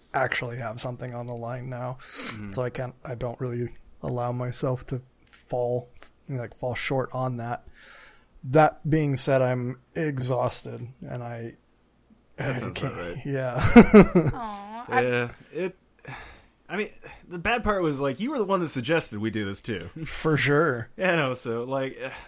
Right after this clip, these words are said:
Speaker 2: what were the positive reasons, like, you wanted to do this?
Speaker 1: Well, I mean, the positive reasons for me was just 'cause I need to do it. It, it needs to be in my, you know,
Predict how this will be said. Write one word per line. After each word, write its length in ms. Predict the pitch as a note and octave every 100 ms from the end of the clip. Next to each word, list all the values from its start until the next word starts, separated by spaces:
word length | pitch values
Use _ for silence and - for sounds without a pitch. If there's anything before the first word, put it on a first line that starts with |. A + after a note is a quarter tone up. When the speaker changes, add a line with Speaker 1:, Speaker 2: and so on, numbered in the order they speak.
| -
Speaker 2:
what 120 | A3
were 80 | A3+
the 60 |
positive 400 | D#3 D3+ D#3 C#3+
reasons, 320 | B2+ C3 A#2+ G#2
like, 160 | F#2+
you 220 | G#2+ A2
wanted 300 | G2+ F2+ F2
to 60 | E2+
do 140 | F2
this? 220 | F#2+ F#2 - _ _ _ _ - _
Speaker 1:
Well, 380 | B2+ C#3+ D#3+ C#3
I 60 | D3
mean, 140 | D3+
the 60 | D3
positive 360 | G#3 F#3+ D3
reasons 320 | C3+ C3 B2+ A2
for 140 | B2+
me 100 | B2
was 220 | A#2 A#2
just 160 | A#2+ -
'cause 260 | B2 - - -
I 160 | C#3
need 240 | B2+ B2 A#2
to 80 | A#2
do 300 | A2 A#2+ A#2
it. 180 | A#2+ - -
It, 160 | D3 B2+
it 180 | C#3+ C3+
needs 300 | C#3 B2+ -
to 120 | C3
be 340 | C3 B2+ A#2 -
in 220 | - C3+ B2+
my, 320 | A#2+ A#2 A2+ - - -
you 120 | C3
know, 340 | B2+ A2+ A#2